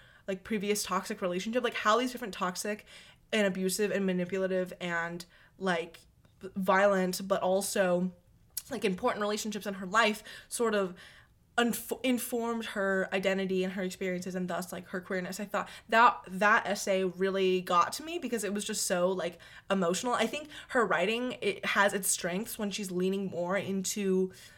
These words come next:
the, into, like, the vulnerab-, the vulnerability of telling a story as opposed to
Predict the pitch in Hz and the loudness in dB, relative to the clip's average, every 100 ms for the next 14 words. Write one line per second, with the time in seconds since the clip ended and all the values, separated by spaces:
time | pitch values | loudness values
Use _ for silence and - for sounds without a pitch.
0 | - 180 196 202 190 185 175 175 - 247 | -8 -2 0 2 2 0 -2 -6 -2 0
1 | 247 269 240 - _ _ _ _ 226 220 | 0 0 -2 -4 _ _ _ _ 0 2
2 | 185 196 214 226 190 208 190 226 196 220 | 4 4 6 2 0 -10 2 2 4 0
3 | 220 180 165 180 202 196 202 185 185 180 | 2 4 2 2 -2 -2 -2 0 -2 -4
4 | - 165 170 208 - 190 185 185 170 175 | -4 -2 0 0 0 -2 -4 -6 -4 -4
5 | - - 185 180 | -6 -2 0 0